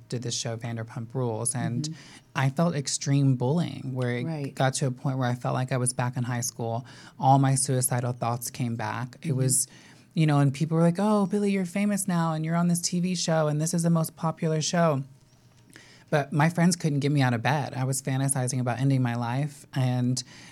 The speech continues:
Speaker 1: it, it was exactly how I felt in high school and in college.
Speaker 2: How did you get from that space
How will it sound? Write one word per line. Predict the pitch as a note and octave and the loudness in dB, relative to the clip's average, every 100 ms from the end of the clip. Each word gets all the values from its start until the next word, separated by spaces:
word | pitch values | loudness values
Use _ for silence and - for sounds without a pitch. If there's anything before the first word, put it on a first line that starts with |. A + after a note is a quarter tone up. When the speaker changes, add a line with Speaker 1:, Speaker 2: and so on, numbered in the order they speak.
| - | -4
Speaker 1:
it, | C#3+ C3 | -2 -2
it | - C3 | -2 -2
was | C3+ | 0
exactly | C3+ C3 C3 B2 - C#3 | -2 0 0 -2 -4 -4
how | C3 C3+ B2 | -2 0 0
I | B2 B2+ | -2 -4
felt | B2 A#2+ A#2+ - | -4 -6 -6 -4
in | |
high | B2+ B2+ | -2 -2
school | B2 - B2+ A#2+ C3 | -4 -6 -8 -6 -6
and | B2+ B2 B2+ - | -6 -6 -6 -6
in | C3+ | -6
college. | B2+ - C3 C3 C#3 - - - - - - _ - | -6 -6 -6 -6 -10 -12 -14 -20 -20 -20 -20 _ -8
Speaker 2:
How | - - C4+ E4+ | -4 -2 0 0
did | E4+ C4+ A3+ | -2 -2 0
you | A3+ G3 - | 0 -2 2
get | E3+ C3 B2 - | 4 4 0 -10
from | - - D#3+ D3+ D3+ D3 D3 | -16 -2 0 2 2 0 -2
that | - C3+ E3 F#3 - | -6 0 2 2 -2
space | - - - C#3+ B2+ A2 - - | -8 -6 -4 -4 -4 -6 -8 -8